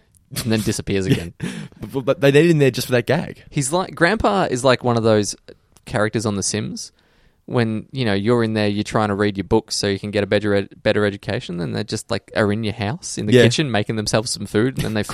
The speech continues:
Speaker 2: Kramer.
Speaker 1: off, they fuck off through the back door and just pop a plate down on the floor. <laughs>
Speaker 2: Yep.
Speaker 1: Like, that, that's Grandpa.
Speaker 2: Yeah. <laughs> Cut to the animal hospital, obviously 'cause Santa's little helper's passed out. He's not quite dead. And they've got the very famous scene with the hamster.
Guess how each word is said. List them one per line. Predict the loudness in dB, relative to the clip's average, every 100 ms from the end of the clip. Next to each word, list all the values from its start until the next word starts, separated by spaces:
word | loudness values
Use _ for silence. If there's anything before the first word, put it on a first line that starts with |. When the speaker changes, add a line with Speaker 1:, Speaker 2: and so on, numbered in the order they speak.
| 4
Speaker 2:
Kramer. | 4
Speaker 1:
off, | 0 -10 -20 _
they | 0
fuck | 2 2 2
off | 2
through | 0 0
the | 2
back | 2 2
door | 2 2 2
and |
just | -2 -4
pop | -4
a | -2
plate | 0 0 0
down | -2 -2
on | -4
the | -2
floor. | 0 0 0
<laughs> | 0
Speaker 2:
Yep. | 0 2 2
Speaker 1:
Like, | 0 -4 _ 0
that, | 2 2
that's | 0 0
Grandpa. | 4 4 4 -2 -8 6
Speaker 2:
Yeah. | 6 6
<laughs> | 0 -16 -20 -20 _ _ _ _ -10 -10 -10 0
Cut | 2 4
to | 4 6
the | 4 2 2
animal | 4 6 6
hospital, | 4 4 -2 -4 -6
obviously | -6 -4 -4
'cause | -4 -4
Santa's | -4 -4
little | -4
helper's | -4 -4 -4 -10
passed | -6 -6 -4
out. | -4 -2
He's |
not | -2 -2
quite | -2 -2
dead. | -6 -10 -14 _ -20 -20 -20 _ _
And | 0 0 0 0
they've | 2
got | 2 0
the |
very | 2 6 6
famous | 6 4 4 2
scene | 0 2 2
with | 0
the |
hamster. | 0 0 0 -4 -8